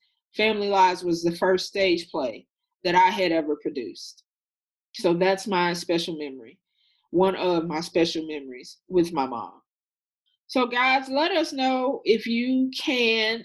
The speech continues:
either commenting a special memory that you have with your mom. But our time has come. We don't want to overplay it.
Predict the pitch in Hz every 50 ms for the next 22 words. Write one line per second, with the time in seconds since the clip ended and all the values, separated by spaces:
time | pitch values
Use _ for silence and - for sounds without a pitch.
0 | - - 202 220 220 202 208 202 196 196 208 - _ _ _ _ _ _ - 311
1 | 285 277 269 262 269 269 262 262 262 262 294 254 240 240 233 240 - _ _ _
2 | _ _ - - 233 - - 302 339 330 320 285 262 262 277 285 269 240 220 220
3 | 196 208 202 202 - 285 285 277 220 220 208 185 196 196 202 226 220 226 214 190
4 | 165 120 80 76 - - _ _ _ _ _ _ _ _ _ _ _ _ _ _
5 | _ _ _ - 160 160 180 247 277 226 185 185 185 190 - _ _ _ _ _
6 | _ - 226 240 277 269 - 302 262 262 254 233 208 226 220 - - - 262 262
7 | 233 233 240 294 359 - _ _ _ _ _ _ _ _ _ _ _ _ _ -
8 | 220 233 233 240 247 254 202 180 233 233 233 226 226 220 220 220 - - _ _
9 | _ _ - - - 226 214 214 202 196 190 185 - - _ _ _ _ _ _
10 | _ _ _ _ _ _ _ _ _ _ _ _ _ - - 240 240 233 220 -
11 | - - 254 233 226 208 196 202 208 190 -